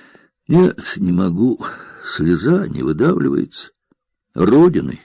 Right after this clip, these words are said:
не чувствую. За тараканище молиться? <laughs> Пардон, без меня". Великолепно шла литургия.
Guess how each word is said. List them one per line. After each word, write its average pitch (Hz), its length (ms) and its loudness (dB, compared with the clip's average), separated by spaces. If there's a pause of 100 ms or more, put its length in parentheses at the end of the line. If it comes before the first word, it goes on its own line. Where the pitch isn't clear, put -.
(100)
не 78 200 -4
чувствую. 123 600 -2 (920)
За 95 260 2
тараканище 131 920 0
молиться? 95 640 0 (340)
<laughs> 80 420 -2
Пардон, 92 600 0 (320)
без 71 340 0
меня". 82 480 0 (1600)
Великолепно 156 800 4
шла 113 560 2
литургия. 71 800 0